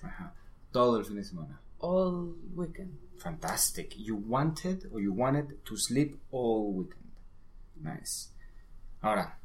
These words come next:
Speaker 1: ¿lista para aprender a decir tengo ganas de hacer algo, no tengo ganas, tenía ganas?
Speaker 2: Ujú.
Speaker 1: Esta es una de las expresiones en inglés que funcionan muy diferente a español. Si lo traduces palabra por palabra, no tiene,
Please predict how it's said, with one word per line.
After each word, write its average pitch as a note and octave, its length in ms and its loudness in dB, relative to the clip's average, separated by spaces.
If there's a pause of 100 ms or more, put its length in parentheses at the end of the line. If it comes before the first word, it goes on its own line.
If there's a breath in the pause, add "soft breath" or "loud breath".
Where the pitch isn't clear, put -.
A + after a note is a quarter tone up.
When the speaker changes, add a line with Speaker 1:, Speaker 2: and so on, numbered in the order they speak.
Speaker 1:
¿lista A2 280 0
para A2 120 4
aprender G#2 340 4
a A2 80 8
decir G#2+ 540 0
tengo B2 340 6
ganas A#2+ 360 8
de G#2 60 2
hacer A2+ 200 2
algo, B2 680 2 (220 loud breath)
no G#2 180 0
tengo F#2+ 220 0
ganas, B2+ 480 0
tenía G2 180 -4
ganas? A#2+ 540 -4
Speaker 2:
Ujú. F#3+ 200 -4 (1300 loud breath)
Speaker 1:
Esta C#3 220 8
es C#3+ 100 10
una D3+ 180 12
de C#3+ 60 12
las A#2 160 8
expresiones A#2+ 480 4
en A#2 80 6
inglés G#2+ 300 4
que G2 80 -4
funcionan G#2+ 400 0
muy B2+ 320 10
diferente G#2+ 420 2
a G2 40 2
español. F2 420 -4 (100)
Si - 160 2
lo G2+ 140 4
traduces A2+ 420 4
palabra C3 420 6
por A#2+ 160 -2
palabra, A#2+ 460 2
no A2 400 -2
tiene, G#2+ 500 0